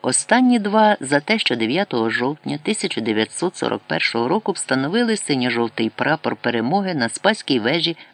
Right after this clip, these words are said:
Московського Кремля. Командування українського війська від самого початку приділяло значну увагу формальному аспекту відтворення армії,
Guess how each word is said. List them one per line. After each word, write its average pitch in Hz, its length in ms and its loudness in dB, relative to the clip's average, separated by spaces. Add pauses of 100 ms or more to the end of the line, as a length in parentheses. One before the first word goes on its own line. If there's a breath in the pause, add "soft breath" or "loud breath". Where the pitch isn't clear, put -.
Московського 110 600 -4
Кремля. 110 420 -6 (1600)
Командування 233 680 6
українського 196 760 4
війська 196 440 4
від 127 140 2
самого 226 360 4
початку 185 560 0
приділяло 147 560 2
значну 151 460 0
увагу 190 420 2
формальному 185 800 0
аспекту 165 540 -2
відтворення 143 600 0
армії, 117 480 -2